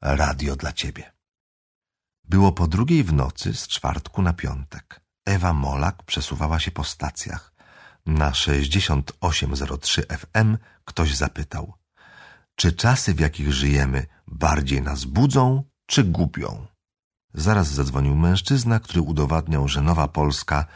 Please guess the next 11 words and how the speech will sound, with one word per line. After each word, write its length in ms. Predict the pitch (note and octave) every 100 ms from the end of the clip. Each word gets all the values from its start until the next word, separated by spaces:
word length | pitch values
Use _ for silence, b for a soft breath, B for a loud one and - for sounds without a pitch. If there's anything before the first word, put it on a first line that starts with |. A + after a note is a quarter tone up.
| B B
daje 500 | - B1+ C#2 D#2 D#2
nowe 280 | C#2 C#2 C2+
możliwości. 800 | C2 C#2 C2+ C2+ C#2 - - - - b b b b
Radio 500 | A#2 F#2+ C2+ C#2 A#2
go 120 | E3+
pochwaliło. 720 | G#3 B3 - G3 C2 C#2 D2+ _ _ _ _ _ _ B B B -
Drugi, 540 | F#2+ C#3 C3 C#3+ D#3 -
znacznie 500 | D#2 D2 D2 - D2+
młodszy, 500 | D#2+ A2+ A#2 - A2+
z 100 | -
Sochaczewa, 680 | - - - - B2+ A2+